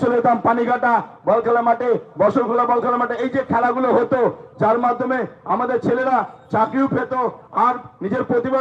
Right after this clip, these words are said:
দেখাতে পারতো, সেগুলো শেষ করে দিয়েছে। সেই লিগ খেলা আমরা আবার এই জেলাতে চালু করতে চাই। তো আমাদের এই পাঁচটা দাবি, যদি আমাদের দল এই ক্ষমতায় আসে, তো ইনশাল্লাহ আমরা এটা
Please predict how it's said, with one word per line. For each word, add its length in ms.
দেখাতে 340
পারতো, 260
সেগুলো 260
শেষ 240
করে 200
দিয়েছে। 240
সেই 180
লিগ 140
খেলা 240
আমরা 180
আবার 240
এই 140
জেলাতে 300
চালু 260
করতে 200
চাই। 140
তো 60
আমাদের 380
এই 60
পাঁচটা 300
দাবি, 220
যদি 180
আমাদের 240
দল 160
এই 140
ক্ষমতায় 460
আসে, 180
তো 60
ইনশাল্লাহ 500
আমরা 200
এটা 120